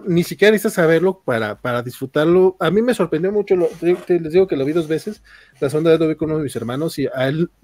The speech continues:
no le gustó, de hecho como que odió el episodio, pero ¿por qué? Le decía, "No, es que está muy complaciente", y yo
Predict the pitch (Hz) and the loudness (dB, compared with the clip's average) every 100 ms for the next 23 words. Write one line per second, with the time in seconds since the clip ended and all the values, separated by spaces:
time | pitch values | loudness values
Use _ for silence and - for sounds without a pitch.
0 | 214 - 156 165 175 170 135 - 135 185 | -20 -8 -2 2 4 4 0 -4 -2 -2
1 | 170 170 143 127 - 120 123 147 170 170 | -2 -6 -6 -8 -6 -6 -2 0 -2 -4
2 | 143 143 147 151 - - - 160 160 151 | -2 0 0 -4 -12 -20 -2 2 2 2
3 | 160 160 - 175 226 220 - - - - | 0 -2 0 4 4 2 -4 -16 -18 -20
4 | - _ 139 151 214 269 277 - 247 262 | -20 _ -6 -2 0 2 0 2 2 2
5 | - 240 170 151 202 208 185 170 170 175 | 2 2 2 4 4 4 6 4 4 0